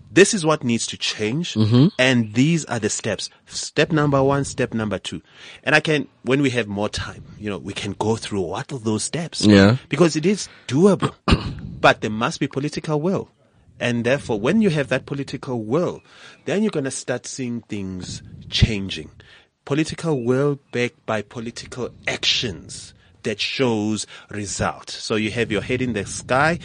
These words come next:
Speaker 1: and your feet on the ground going the same direction.
Speaker 2: Mm.
Speaker 1: Because what we've had in the past is people saying something, feet doing something else.
Speaker 2: Yeah.
Speaker 1: So it's confusion. That's why nothing would have, ha-,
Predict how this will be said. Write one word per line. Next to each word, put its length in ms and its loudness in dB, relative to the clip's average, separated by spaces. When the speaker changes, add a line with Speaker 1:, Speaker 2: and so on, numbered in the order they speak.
Speaker 1:
and 160 -4
your 100 -2
feet 640 -4
on 140 0
the 100 0
ground 360 0
going 280 4
the 80 0
same 340 0
direction. 520 4
Speaker 2:
Mm. 60 -10
Speaker 1:
Because 260 -2
what 160 4
we've 140 2
had 420 2
in 160 -4
the 80 -2
past 460 0
is 160 -6
people 260 -2
saying 240 -2
something, 460 -4
feet 300 -12
doing 180 -8
something 400 -8
else. 340 -12
Speaker 2:
Yeah. 220 10
Speaker 1:
So 80 6
it's 100 -4
confusion. 640 -4
That's 180 -2
why 80 2
nothing 280 -2
would 140 0
have, 200 -2
ha-, 100 -8